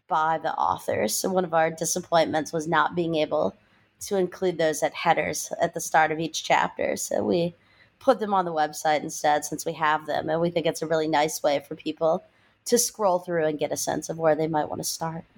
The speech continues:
in the book. Jonathan.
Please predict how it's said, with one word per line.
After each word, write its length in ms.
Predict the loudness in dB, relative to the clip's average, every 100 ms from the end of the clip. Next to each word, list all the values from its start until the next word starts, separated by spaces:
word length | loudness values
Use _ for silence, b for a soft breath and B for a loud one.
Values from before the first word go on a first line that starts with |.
| -8
in 60 |
the 60 | -4
book. 360 | -2 -2 -4 -20 _ _ _ _ _ _ _ _ _ _ _ _ _ _ _ _ _ _ _ _ _ _
Jonathan. 520 | -2 0 0 -2 -10